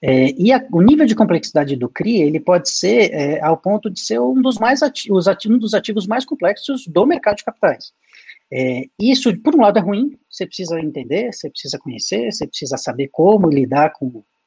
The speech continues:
a, a, os parâmetros e tudo mais, mas, por outro lado, te dá um ganho de arbitragem de taxa, de quantidade de risco que você tá tomando pela taxa que você tá conseguindo, né? Então, te dá um,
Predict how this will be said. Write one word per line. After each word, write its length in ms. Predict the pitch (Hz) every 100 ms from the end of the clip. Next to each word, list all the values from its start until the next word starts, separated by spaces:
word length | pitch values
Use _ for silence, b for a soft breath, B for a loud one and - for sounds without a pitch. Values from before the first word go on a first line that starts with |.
| _ _ -
a, 360 | 131 127 131 131
a, 200 | 131 120
os 100 | 120
parâmetros 640 | - 117 135 220 185 139 120
e 80 | 120
tudo 180 | 135
mais, 320 | 131 160 262 - B B B B B -
mas, 140 | 202
por 120 | -
outro 240 | 247 233 156
lado, 400 | 185 285 160 131 _
te 160 | - -
dá 120 | 165
um 140 | 254 294
ganho 520 | 131 156 247 269 160
de 300 | 131 139 135
arbitragem 540 | 143 131 - 156 143
de 120 | 131 110
taxa, 440 | - 190 185 - 139
de 460 | 123 127 120 120 131
quantidade 560 | 196 185 165 180 226
de 100 | 190
risco 380 | 170 165 220 -
que 80 | -
você 100 | 185
tá 140 | 180
tomando 300 | 165 165 165
pela 220 | - 160 147
taxa 280 | 156 -
que 80 | 143
você 100 | -
tá 140 | - 151
conseguindo, 720 | 147 - 135 135 185 202 147
né? 220 | 143 202
Então, 280 | 160 - 180
te 160 | -
dá 140 | 175 185
um, 200 | 208